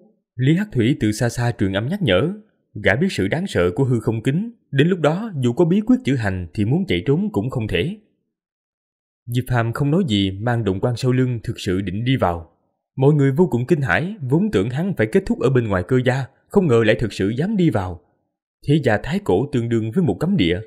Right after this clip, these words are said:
nếu xảy ra xung đột thì có vào mà không có ra. Ánh mắt của Cơ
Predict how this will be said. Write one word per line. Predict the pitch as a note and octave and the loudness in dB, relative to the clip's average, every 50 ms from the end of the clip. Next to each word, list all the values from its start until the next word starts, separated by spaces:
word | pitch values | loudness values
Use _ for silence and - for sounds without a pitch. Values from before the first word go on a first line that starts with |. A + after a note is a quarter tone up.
| - _ - | -12 _ 0
nếu | A3 B3 | 2 2
xảy | - - - D#3+ | 2 2 0 2
ra | D#3+ E3 | 2 0
xung | D3 - D#3+ D3 C#3 | 0 0 0 0 2
đột | G#2+ F2+ - - - | 2 2 2 0 -4
thì | - G#2+ F#2+ F#2 F2+ - | -2 0 0 0 0 0
có | - E3+ | -2 -2
vào | - F#2+ F2+ F2+ | 2 2 0 2
mà | F#2 F2 | 0 -4
không | - - B2+ A2 | -4 -6 -4 2
có | - - - | 2 2 2
ra. | C3 A#2+ C3+ C3 - _ _ _ _ _ _ _ _ _ _ _ _ _ _ _ _ _ _ _ _ _ _ _ _ | 2 0 -2 -4 -6 _ _ _ _ _ _ _ _ _ _ _ _ _ _ _ _ _ _ _ _ _ _ _ _
Ánh | - B2+ C3+ F3 | -4 -2 -2 0
mắt | G3+ A3 G#3+ - | -2 -2 -2 0
của | C3 B2+ | -2 0
Cơ | - B2 | 2 2